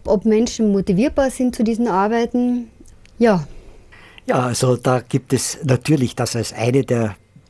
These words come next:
Speaker 2: zwei häufigst gestellten Fragen. Das ist eben diese Frage und das andere der Finanzierbarkeit, nicht? Aber bleiben wir bei der erstgenannten Frage. Und da gab's also auch Untersuchungen, äh, die recht interessant waren. Man hat also Leute gefragt, äh,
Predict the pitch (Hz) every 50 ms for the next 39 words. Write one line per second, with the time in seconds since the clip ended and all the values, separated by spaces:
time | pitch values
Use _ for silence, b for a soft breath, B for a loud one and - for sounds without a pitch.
0 | - - - - - - 107 107 110 104 - B B B B B B - _ -
1 | _ - 120 147 147 - 131 117 - - - - - 107 - - - 95 92 95
2 | _ - 104 92 - - 85 80 73 73 71 87 92 98 - - 123 101 107 98
3 | 92 - 110 131 160 170 - - 165 151 143 143 135 151 143 127 107 92 101 -
4 | 107 98 98 95 98 95 - - 98 - - 113 98 101 87 - - 92 85 -
5 | - - - - - - - - - 151 - 180 B B B B B B B 110
6 | 117 127 - - 113 120 127 143 147 131 131 120 - 120 107 117 104 104 104 92
7 | - - 113 117 110 - - - 110 92 78 - - - - - - - - -
8 | - 85 - B B B B B B B 117 113 110 135 110 - 101 110 131 -
9 | - 127 113 - 127 101 110 117 - - 135 123 - 127 - - 139 123 - -
10 | 127 123 127 123 123 120 B B B B B - 117 117 120 113 - - 113 117
11 | 117 - 113 104 - - - - 127 - - - 104 - - - 71 71 67 -
12 | 76 73 65 - - - B B B B B 101 101 117 123 - 117 - - 113
13 | 107 92 - B B B - 98 98 95 110 123 123 - 156 - - - - 90
14 | 82 101 139 175 - - - - - - 123 123 123 123